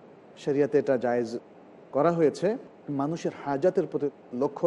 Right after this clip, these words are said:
রেখে, এবং এই হাজাতটা যেহেতু খুবই প্রকট হয়ে পড়ে, সুতরাং একে জরুরতের বিকল্প হিসাবে এই রুখসাতটা শরিয়াতে আনয়ন করা হয়েছে। দ্বিতীয়ত,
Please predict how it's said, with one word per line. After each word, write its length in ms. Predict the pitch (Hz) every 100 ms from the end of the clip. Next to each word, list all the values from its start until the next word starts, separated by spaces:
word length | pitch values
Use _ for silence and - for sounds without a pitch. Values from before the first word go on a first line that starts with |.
| 160
রেখে, 200 | 160 226 247 - - - - 131
এবং 160 | 135 220 - 151
এই 80 | 127
হাজাতটা 420 | 127 139 151 151 170
যেহেতু 280 | 156 156 170 165 - - - - - - - -
খুবই 180 | 165 170 165
প্রকট 280 | 143 226 220
হয়ে 160 | 170 165
পড়ে, 140 | 143 139 -
সুতরাং 260 | 147 175 202
একে 140 | 143 175 143
জরুরতের 360 | 135 127 131 117
বিকল্প 240 | 127 131 135 131
হিসাবে 220 | 156 196
এই 40 | 180
রুখসাতটা 460 | 120 - 127 - 190 277 - - - - - -
শরিয়াতে 360 | 143 123 117 123
আনয়ন 220 | 113 113 110
করা 120 | 107 104
হয়েছে। 260 | 156 139 - - - - - - - - - 156
দ্বিতীয়ত, 380 | 180 208 208